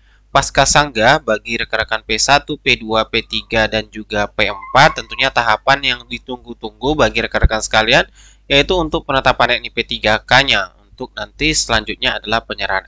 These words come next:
S K. Nah, untuk update terbaru yang kita dapatkan di sini, karena untuk mengecek, eh,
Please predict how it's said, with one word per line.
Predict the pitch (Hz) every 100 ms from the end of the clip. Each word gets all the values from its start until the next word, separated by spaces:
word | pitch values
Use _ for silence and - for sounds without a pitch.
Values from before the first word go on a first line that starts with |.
| -
S |
K. | - 110 95 - _ _ _ _ _
Nah, | 139 151
untuk | 156 190
update | 180 160 165 170
terbaru | - 165 147 135 127
yang | 147 135
kita | 135 127 120
dapatkan | 120 - 120
di | 117 110
sini, | 113 98 123 151
karena | 131 123 156 135
untuk | - 156 135
mengecek, | 135 156 - - 117 - _ _ _ _
eh, | - 117 117 120